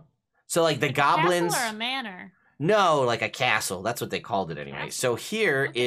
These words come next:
Speaker 1: is, um, the goblins that are, like,
Speaker 2: Mm-hmm.
Speaker 1: in this spot. Those are Cragmaw goblins. That's their kind of tribe that they belong to. And they have a thing that they call Cragmaw Castle.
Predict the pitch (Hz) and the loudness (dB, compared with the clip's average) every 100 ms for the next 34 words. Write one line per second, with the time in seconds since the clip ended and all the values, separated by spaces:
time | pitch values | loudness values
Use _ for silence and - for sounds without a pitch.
0 | 120 117 110 101 98 90 85 - - - | 2 0 -2 0 0 -2 -8 -14 -20 -20
1 | _ _ _ _ 127 104 117 113 131 165 | _ _ _ _ -6 -2 2 2 2 0
2 | 165 170 160 - 101 98 95 90 90 - | 0 -2 -4 -2 0 2 0 -2 -4 -8
3 | 80 95 92 92 104 - - - 135 151 | -8 -6 -4 -4 -2 -4 -4 -2 0 0
4 | - - _ _ - 120 139 151 156 - | -4 -20 _ _ -2 0 2 0 0 -2
5 | - - 107 104 110 143 151 151 156 165 | -6 0 2 2 0 0 0 0 0 0
6 | 165 170 190 190 104 104 85 80 92 104 | 0 0 -4 -2 -4 -4 -6 -2 0 2
7 | 123 135 - - 151 147 143 - 147 147 | 0 -4 -6 -2 0 0 -4 -2 2 2
8 | 156 113 98 101 107 135 139 147 151 165 | 0 -4 -4 -2 0 0 0 0 -2 -4
9 | 185 - _ _ _ - 123 123 175 185 | -4 -10 _ _ _ -4 -2 2 2 2
10 | 151 139 160 135 120 127 127 135 113 - | 0 0 0 0 0 -2 -2 0 -2 -2
11 | - - 123 127 113 110 107 101 - - | -8 -2 0 2 0 -2 0 0 -4 -2
12 | 101 95 - - - | 0 0 -2 -8 -12